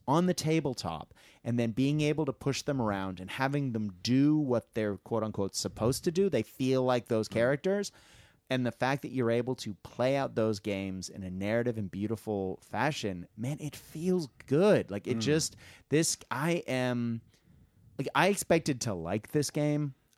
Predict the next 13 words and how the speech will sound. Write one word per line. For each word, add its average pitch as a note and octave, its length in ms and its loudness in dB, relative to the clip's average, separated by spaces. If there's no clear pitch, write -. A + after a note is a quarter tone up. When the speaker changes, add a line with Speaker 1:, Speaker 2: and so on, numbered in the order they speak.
Speaker 1:
I, C3+ 480 4
I B2 120 2
am A#2+ 120 0
pleasantly C#3+ 640 0
surprised F#2+ 720 -2
that A2 160 0
I G#2+ 80 2
like G#2+ 300 0
it G#2 120 -4
more G2 440 0
than G2 140 -4
I F#2 100 -6
probably G2+ 800 -2